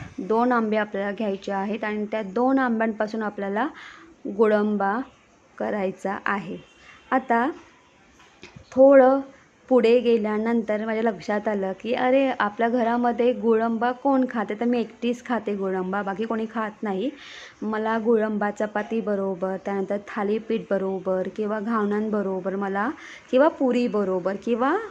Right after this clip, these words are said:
ब्रेड बरोबर मला हा गुळंबा आवडतो. म्हणून मी ठरवले की चला, आपण आता एकाच आंब्याचा गुळंबा करूया.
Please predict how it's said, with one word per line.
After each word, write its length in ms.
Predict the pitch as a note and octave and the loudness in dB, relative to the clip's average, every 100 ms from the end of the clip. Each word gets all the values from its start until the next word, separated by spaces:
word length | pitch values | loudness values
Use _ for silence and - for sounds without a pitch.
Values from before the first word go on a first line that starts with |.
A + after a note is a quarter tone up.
| - | -10
ब्रेड 500 | G3+ G3 G#3+ G#3+ F#3 | -4 0 2 0 0
बरोबर 320 | G#3 G3+ G3+ | 0 0 0
मला 300 | G#3+ G#3 G#3 | 0 0 -2
हा 280 | G3 G#3+ E4 - - - G3+ | -2 -2 -2 -6 -20 -12 0
गुळंबा 460 | G3+ G3+ G#3 G3 A3 | 2 2 0 -2 -2
आवडतो. 520 | - F#3 F3+ - F3 F3+ - - - - | -2 -2 -4 -6 -12 -12 -18 -20 -20 -2
म्हणून 240 | A#3 C#4 | 4 6
मी 160 | D4+ D#4 | 8 6
ठरवले 420 | D4+ C#4 C#4 C#4 | 4 4 4 2
की 140 | C#4 C4+ | 2 2
चला, 180 | C4 | 4
आपण 220 | A#3 A3 A3+ | 2 0 -4
आता 320 | A3 A3 A3+ - | -2 -2 -2 -2
एकाच 420 | A#3 A#3+ A#3+ - - | 0 2 2 -2 -6
आंब्याचा 580 | G#3+ G#3 G#3+ G#3+ G#3+ G#3 A#3 - F#3 | -2 0 0 -2 -4 -4 -6 -8 0
गुळंबा 520 | G#3 G3+ G3+ F#3+ G3+ G#3 - | 2 2 0 -4 -4 -6 -4
करूया. 380 | A3 F#3 E3+ | -2 -2 -6